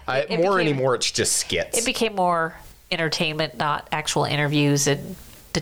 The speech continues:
Speaker 2: delving into people's lives and things like that. I agree.
Speaker 1: Dave Letterman. I loved watching Letterman.
Speaker 2: I did, too.
Speaker 1: He, he did the stories as well.
Speaker 2: He did.
Speaker 1: They were always pretty entertaining
Speaker 2: <laughs>
Speaker 1: stories.
Speaker 2: They were. I loved, my mom loved Dave Le-, Letterman.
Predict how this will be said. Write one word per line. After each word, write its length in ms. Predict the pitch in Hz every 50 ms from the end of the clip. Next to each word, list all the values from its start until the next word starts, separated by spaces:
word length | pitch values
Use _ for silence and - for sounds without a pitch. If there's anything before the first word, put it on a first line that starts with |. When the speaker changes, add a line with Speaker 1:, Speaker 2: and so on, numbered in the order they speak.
| - -
Speaker 2:
delving 300 | - 165 160 156 160 156
into 160 | 160 147 147 147
people's 400 | - - 147 - 143 143 - -
lives 440 | 147 143 139 139 139 143 170 - -
and 120 | - 143 -
things 220 | - - - -
like 100 | - -
that. 180 | - - - -
I 80 | - 151
agree. 280 | 143 143 - - - - - 151
Speaker 1:
Dave 240 | 135 143 135 143 139
Letterman. 400 | 131 123 120 123 117 98 69 - - - - - _ -
I 380 | - 147 151 151 151 147 139 143 - - -
loved 580 | 120 104 104 104 104 107 107 104 98 95 -
watching 400 | 101 101 90 85 - - 95 90
Letterman. 320 | 87 87 80 85 73 67 -
Speaker 2:
I 100 | 208 196
did, 260 | - 160 151 - -
too. 100 | - - - -
Speaker 1:
He, 240 | - 160 - 180 185
he 220 | - - 147 190
did 160 | 175 190 190 190
the 80 | 185
stories 420 | - - - 160 147 143 143 143 160
as 180 | 147 139 - -
well. 280 | 92 80 71 73 107 120
Speaker 2:
He 180 | - - 220
did. 300 | 214 254 247 247 214 -
Speaker 1:
They 140 | - 170 165
were 160 | 156 165 170
always 280 | 185 180 170 143 - - - - - - -
pretty 260 | - 175 151 147 139
entertaining 540 | 120 113 110 - - 131 107 101 98 87 -
Speaker 2:
<laughs> 100 | 190 208
Speaker 1:
stories. 720 | - - - - 196 175 202 214 - 196 - 330 - -
Speaker 2:
They 100 | 214 214
were. 420 | 196 - - 151 143 143 147 151
I 180 | - - 220 233
loved, 300 | 226 190 165 156 160 -
my 140 | 247 247 254
mom 280 | 220 165 156 156 151 151
loved 240 | 156 156 151 - -
Dave 180 | - - -
Le-, 160 | - - - - - -
Letterman. 420 | 151 139 - - - 87 - -